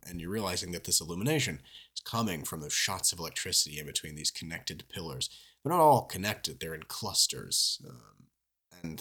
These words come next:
the electricity seems to be firing in between very specific points on all these clusters. I mean, it spreads out above slash underneath you in something almost like the map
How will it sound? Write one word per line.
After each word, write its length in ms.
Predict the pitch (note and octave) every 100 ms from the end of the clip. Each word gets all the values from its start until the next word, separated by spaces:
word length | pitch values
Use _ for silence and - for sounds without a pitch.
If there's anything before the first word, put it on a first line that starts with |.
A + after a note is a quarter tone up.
| -
the 260 | F2+ D#2+ - _ -
electricity 600 | G#2 A#2+ - A#2 - E2+
seems 260 | - F2+
to 40 | F2+
be 120 | F2 -
firing 480 | G2 F#2+ F#2 F2 E2+
in 240 | - E2+
between 340 | D#2+ - E2 D#2
very 180 | D#2+
specific 440 | - F2 - E2 -
points 420 | - F#2 E2+ -
on 120 | E2
all 100 | D#3
these 160 | D3 -
clusters. 500 | - A#3 - - - - - - _ _ -
I 40 |
mean, 100 | G2+
it 60 | G#2
spreads 640 | - - - C3+ D3+ B2+
out 500 | G#2+ F#2+ E2 - - - -
above 440 | F2+ F#2+ F2+ F2
slash 400 | - E2+ E2 -
underneath 440 | F2+ F2 F2 E2+ -
you 100 | - _ _ _ _ _ _ _ _ _ _ _ - - -
in 140 | E2+
something 400 | - C3 B2 G2+
almost 380 | G2+ G2 F2+ G2+
like 260 | F2+ - - - _ _ _ _ _
the 60 | F2+
map 440 | F2+ G2+ G2+ -